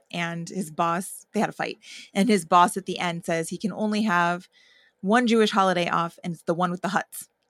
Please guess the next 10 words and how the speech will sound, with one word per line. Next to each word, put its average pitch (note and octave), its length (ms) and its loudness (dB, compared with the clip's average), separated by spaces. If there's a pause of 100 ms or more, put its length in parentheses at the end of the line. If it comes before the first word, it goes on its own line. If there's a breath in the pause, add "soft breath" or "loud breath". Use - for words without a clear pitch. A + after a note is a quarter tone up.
(380)
And G3 220 -2
<laughs> - 60 -20
yes, G#3 480 0
that's F3+ 160 -10
very F#3 220 2
funny. E3+ 240 -6
We E3+ 140 -6
do F3+ 160 -2
build F3+ 220 -2
huts - 340 -2